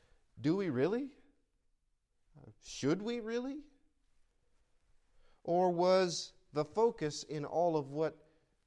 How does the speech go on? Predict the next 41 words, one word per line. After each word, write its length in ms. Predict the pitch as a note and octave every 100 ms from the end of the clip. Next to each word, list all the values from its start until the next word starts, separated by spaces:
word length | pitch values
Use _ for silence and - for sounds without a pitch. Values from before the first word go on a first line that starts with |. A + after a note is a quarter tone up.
| - _ _
we 100 | C3
used 360 | A#2 F#3 C4 -
to 120 | C3
call 300 | - C#3 B2+
normal 520 | G#2+ A2+ A2 A2+ B2 _ -
a 100 | C#3+
little 200 | D3+ D3
bit 180 | D#3
off? 320 | E3 G3+ E2+ F#2+ _ _ _ _ _ _ _ _ _ _ _ _ _ _ _ - -
Let 120 | F3+
me 60 | C#4
just 220 | C#4+ -
call 240 | G3+ A#3
to 140 | A3+ G3
mind, 480 | F3 F#3+ G3+ F#3+ D3 - - - _ -
um, 360 | E3 C#3+ C3 A#2 _ _ _ _ -
remind 480 | - E3+ F#3+ A3+ G3
you 200 | F#3 F#3+
of 320 | E3+ E3 D3+ -
who 220 | A#3+ C4+
is 140 | G#3+
receiving 540 | F3+ F#3 A#3+ A#3+ G3 D#3+
this 160 | D#3
letter 260 | D#3 D3+ C#3
as 200 | C#3+ C#3
Peter 340 | - G3+ D#3+
writes 340 | C#3 C3+ B2+ A2+
it 160 | G#2+ - - _ D#3+
in, 200 | C3+ C3
in 180 | C#3
the 80 | B2+
time 360 | A#2+ D#3 D#3+ D3+
that 120 | C#3+
he 80 | C3
does. 360 | C#3 C#3+ A#2+ - -
He's 160 | A3 G#3
writing 380 | G#3+ B3 D4 A#3
this 180 | G#3+ -
to 120 | F#3+
persecuted 840 | - C4 D#4 B3+ - F3 F3+ F3
Christians, 720 | - D4 - A2+ E2 - -